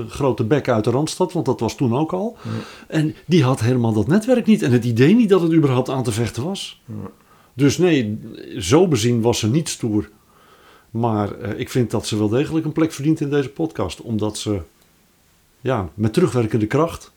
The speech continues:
Speaker 2: Een, een, een vrouw was met buitengewoon
Speaker 1: Ja.
Speaker 2: opvallende, goede kenmerken.
Speaker 1: Met opvallende,
Speaker 2: Alleen
Speaker 1: ja,
Speaker 2: de
Speaker 1: met, met,
Speaker 2: omgeving
Speaker 1: met
Speaker 2: heeft
Speaker 1: prachtige,
Speaker 2: niet, eh,
Speaker 1: met
Speaker 2: niet
Speaker 1: prachtige
Speaker 2: meegewerkt.
Speaker 1: talenten.
Speaker 2: Ja.
Speaker 1: Maar er hebben een paar mensen,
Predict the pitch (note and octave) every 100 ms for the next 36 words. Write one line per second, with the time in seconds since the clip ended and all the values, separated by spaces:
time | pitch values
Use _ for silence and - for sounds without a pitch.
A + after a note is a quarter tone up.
0 | _ _ _ _ _ _ _ - B2 B2
1 | A#2+ B2 - A2+ G#2+ C3 C3+ C#3 C3+ B2+
2 | G#2 B2 B2+ A#2+ A#2+ A#2 A2+ - - C#3+
3 | A2+ - C#3 B2 B2 A#2+ A2+ _ _ _
4 | _ _ _ _ _ - - C3 B2 -
5 | _ _ _ - D3+ B2 G#2 E2+ E2 -
6 | - D#3+ F3 C#3+ A#2 - D#3 D3+ A2+ -
7 | A2+ A2+ B2+ C3 B2 C3+ C3 B2+ G#2+ G3
8 | A#2+ A2 - A2+ G#2+ D3 A#2+ F#3 - C3+
9 | C3 C3 C3 E3+ E3 E3 D#3+ - - -
10 | - - C#3+ C3+ A#2 A#2+ C#3 C3+ A2 D3+
11 | D3 B2+ A#2+ - A2+ G#2+